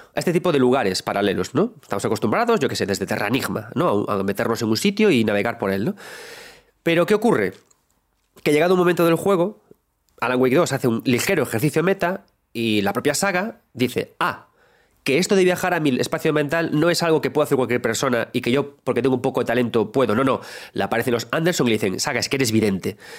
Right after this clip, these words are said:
Es que tienes poderes de una lucidez superior a otros". Y ella, "Ah". Y está muy guay cómo está llevado esto. A mí me encanta esta, esta suavidad, esta sutileza. Porque tú todo el tiempo te metes en su espacio mental, asumes que es algo de videojuego, y luego te viene un rockero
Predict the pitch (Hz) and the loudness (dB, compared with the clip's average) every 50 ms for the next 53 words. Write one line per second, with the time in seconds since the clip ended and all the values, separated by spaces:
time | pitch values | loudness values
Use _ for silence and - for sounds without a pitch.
0 | - - - - - - 120 127 139 143 147 147 - - 127 120 123 139 127 123 | -20 -12 -8 -6 -4 -2 0 2 2 2 0 0 -2 -2 0 2 2 2 2 2
1 | 135 143 - - - - - - - - 123 117 120 127 127 123 123 - 131 117 | 2 0 -2 -6 -8 -14 -20 -16 -8 -2 0 2 2 2 2 2 2 2 2 2
2 | 120 127 123 120 - - - - 123 - 120 107 120 123 123 117 117 - - - | 4 4 2 0 -4 -6 -4 -2 -2 0 0 2 4 4 2 2 0 -2 -2 0
3 | 107 101 101 101 101 - - - - - - _ _ _ - 110 104 98 95 95 | 0 0 0 0 -4 -6 -10 -12 -16 -18 -20 _ _ _ -8 -6 -4 -4 -2 0
4 | 98 90 92 90 - - _ - - - - - - _ _ _ _ - - - | 0 0 -2 -4 -6 -8 _ -4 -2 -2 -2 -4 -8 _ _ _ _ -20 -20 -20
5 | - _ _ _ _ _ - - _ _ - 120 120 135 131 - - - 196 226 | -20 _ _ _ _ _ -20 -20 _ _ -4 -2 -2 -2 -2 -4 -4 -4 -2 -2
6 | 247 226 233 233 208 160 120 123 139 185 180 135 - - 131 143 160 139 - 156 | 0 2 2 4 2 2 2 2 2 2 2 0 -2 -2 -2 -2 -2 -2 -2 0
7 | 143 139 131 127 117 113 120 139 135 - - - 92 90 - 117 139 139 131 113 | 0 0 0 2 2 2 2 2 0 -2 -4 -4 -4 -2 0 0 0 0 0 -2
8 | 104 104 - 120 127 107 98 98 95 - - 113 - 117 - - - 107 - - | -2 -4 -2 -2 -2 -2 -2 -4 -4 -4 -4 -4 -4 -4 -4 -4 -6 -6 -4 -4
9 | 110 98 104 107 120 113 113 101 107 98 101 - 104 120 127 123 - 98 104 - | -2 0 0 0 0 -2 -4 -6 -6 -6 -4 -2 -2 -2 -2 -2 -4 -6 -6 -8
10 | - - - - - - - - - 147 147 175 202 214 202 202 202 - 208 190 | -14 -20 -20 -20 -20 -20 -10 -6 -2 0 0 2 2 2 2 0 0 0 0 0
11 | 175 175 185 165 175 156 170 160 151 151 175 156 165 147 147 147 139 180 165 165 | 2 2 2 2 2 2 2 2 2 0 -2 0 0 0 0 0 0 -2 -2 -2
12 | 165 - - - 120 - - 220 180 123 - - 135 - 170 165 131 113 104 104 | -4 -4 -6 -6 -4 0 0 0 2 0 0 -2 -2 0 0 0 2 2 2 4
13 | 110 107 113 - - 196 185 156 165 185 - - - - - _ _ - 135 135 | 4 2 2 2 2 0 2 2 0 -2 -6 -12 -20 -20 -20 _ _ 0 2 4
14 | 170 185 202 190 175 170 208 180 123 104 92 - - _ - 139 147 156 160 147 | 4 4 4 4 2 2 4 4 2 2 0 -2 -6 _ -2 0 2 2 2 0
15 | - - 143 131 - 190 190 139 101 95 - | 0 0 -2 -2 -2 -2 0 0 0 -2 -4